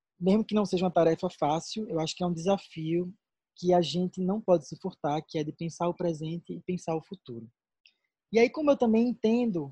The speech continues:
que o universal e esse mundo, ele é composto por várias experiências individuais, eu tenho achado interessante começar, é, o programa e começar a conversa a partir de um pequeno relato individual, que eu acho que é,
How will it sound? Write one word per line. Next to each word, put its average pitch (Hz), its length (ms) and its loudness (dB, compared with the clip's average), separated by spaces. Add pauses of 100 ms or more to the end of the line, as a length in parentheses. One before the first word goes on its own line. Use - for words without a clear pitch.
que 190 200 0
o 180 80 4
universal 180 760 0
e 151 80 0
esse 156 220 -4
mundo, 151 320 -6
ele 165 80 2
é 160 40 0
composto 160 720 -4 (260)
por 156 120 -8
várias 202 260 0
experiências 147 540 -4
individuais, 139 680 -4
eu 190 140 0
tenho 202 180 -2
achado 196 280 -4
interessante 185 680 -4
começar, 190 580 -2 (560)
é, 151 800 -2 (580)
o 175 80 -2
programa 196 680 2
e 196 40 0
começar 175 380 -2
a 147 40 -4
conversa 165 720 -4 (320)
a - 80 -4
partir 208 300 0
de 196 80 0
um 202 80 -2
pequeno 208 320 0
relato 196 300 0
individual, 185 560 0
que - 100 -4
eu 180 80 4
acho 156 300 2
que 165 260 0 (480)
é, 143 300 -2